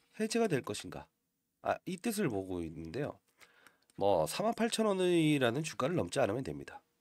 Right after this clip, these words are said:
예, 사만, 뭐, 칠천구백오십 원이다. 이런 거 신경 쓰지 마십시오. 자, 간단한 룰에 의하면 결론부터 말씀드릴게요. 미국 시장이 빠졌음에도 불구하고 올랐습니다.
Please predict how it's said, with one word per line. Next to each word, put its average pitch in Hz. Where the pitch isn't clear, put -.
예, -
사만, 156
뭐, 85
칠천구백오십 107
원이다. 82
이런 -
거 135
신경 175
쓰지 165
마십시오. -
자, 82
간단한 190
룰에 180
의하면 123
결론부터 180
말씀드릴게요. 95
미국 185
시장이 170
빠졌음에도 180
불구하고 98
올랐습니다. 139